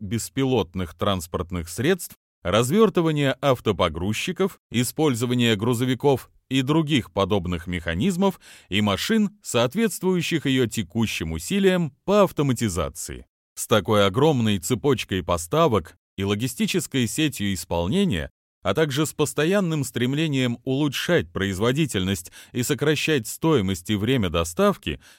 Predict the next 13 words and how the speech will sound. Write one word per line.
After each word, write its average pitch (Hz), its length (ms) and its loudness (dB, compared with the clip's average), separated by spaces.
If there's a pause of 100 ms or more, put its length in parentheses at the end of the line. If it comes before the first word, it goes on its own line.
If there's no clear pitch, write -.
(100)
очевидно 185 540 0
неизбежно, 120 840 0
что 87 200 -4
Amazon 117 560 2
также 175 500 0
выйдет 143 480 0
на 110 140 2
рынок 98 380 -2
перевозок. 82 720 -4 (540)
Действительно, 101 840 0 (100)
согласно 156 640 0
отраслевым 139 800 0
исследованиям, 90 840 -2